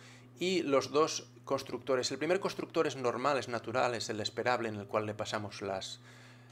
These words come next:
los datos para inicializar la comida ya con su valor definitivo, pero vamos a necesitar añadir, por cuestiones de implementación, un constructor vacío, ya que si ponemos solo el constructor este, recordemos que C no pone el vacío, y a veces hace falta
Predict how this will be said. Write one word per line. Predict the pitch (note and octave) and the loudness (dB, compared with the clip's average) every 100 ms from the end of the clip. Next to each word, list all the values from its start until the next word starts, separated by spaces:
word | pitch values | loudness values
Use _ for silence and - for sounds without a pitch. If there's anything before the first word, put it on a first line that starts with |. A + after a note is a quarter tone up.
| - - | -20 -10
los | A2 G#2+ | -6 2
datos | B2+ C3 B2 | 4 6 4
para | - G#2+ | 2 0
inicializar | G#2+ G#2 G#2 A2+ A#2+ | 0 -4 -6 -6 -2
la | B2 A#2+ | 0 0
comida | A2+ A2 G#2 | -2 -2 0
ya | A2+ A2 | 0 -2
con | G#2 F2+ | -6 -10
su | - | -6
valor | F#2+ G#2+ | -4 -4
definitivo, | A2+ A#2 C3+ C3 A#2 A#2 | -4 -6 -6 -6 -4 -2
pero | A#2+ C#3+ | -2 -2
vamos | E3 F#3 F#3 | 0 -2 -2
a | |
necesitar | F3 D#3 - - C3+ | -6 -8 -10 -4 -2
añadir, | B2+ A2 A2+ - - - - - - - - - - | -2 -6 -6 -10 -16 -20 -20 -20 -20 -20 -20 -20 0
por | C3 B2 | 4 4
cuestiones | A#2+ B2+ D#3+ E3+ | 2 0 0 0
de | F3 | -2
implementación, | C#3 B2+ A#2+ A#2 B2+ B2+ | -4 -4 -4 -4 -2 -4
un | D3+ | -2
constructor | D3+ - C3+ - C3 | -6 -6 -8 -4 -2
vacío, | B2 - A#2 | -2 -2 -2
ya | A#2 C3+ | -2 -2
que | - | -4
si | - | -6
ponemos | A#2+ C#3 F3 E3+ | -6 -4 -2 0
solo | E3+ D#3 | 2 2
el | |
constructor | C#3+ - B2+ A#2+ B2 | 0 -8 -10 -2 -2
este, | B2 - G#2+ G#2+ - - - - | -2 -4 -6 -6 -10 -20 -20 -10
recordemos | B2 B2 A#2 C3 C#3 | -6 -2 -2 -2 -6
que | - | -6
C | - C3 | -6 -4
no | B2+ A2+ | -4 -4
pone | A2+ G#2 | -4 -4
el | F#2+ | -6
vacío, | F#2+ - G2+ G#2 | -8 -10 -8 -4
y | |
a | A2 | -2
veces | C#3+ F3 - | -2 -4 -4
hace | - | -6
falta | B2+ B2 A#2+ A#2+ | -2 -2 0 -4